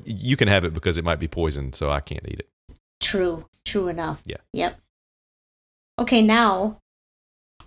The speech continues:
Speaker 2: we got, um, some feedback about your album, The Calm and the
Speaker 1: Oh, cool.
Speaker 2: Crush.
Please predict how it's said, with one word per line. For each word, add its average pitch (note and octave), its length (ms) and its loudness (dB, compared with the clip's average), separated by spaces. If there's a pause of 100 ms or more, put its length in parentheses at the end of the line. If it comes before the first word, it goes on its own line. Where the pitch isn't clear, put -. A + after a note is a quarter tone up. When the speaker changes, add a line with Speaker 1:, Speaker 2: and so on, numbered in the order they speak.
(120)
Speaker 2:
we A3+ 200 4
got, G#3+ 460 2
um, G3 380 -4 (640)
some G#3+ 180 0
feedback G#3+ 720 0
about F#3+ 480 -2
your F#3+ 420 -4 (200)
album, G#3+ 420 -2 (720)
The F#3+ 60 0
Calm F#3 320 -4
and D#3 100 -8
the - 80 -4
Speaker 1:
Oh, G3+ 120 4
cool. F#3+ 80 0
Speaker 2:
Crush. - 300 -4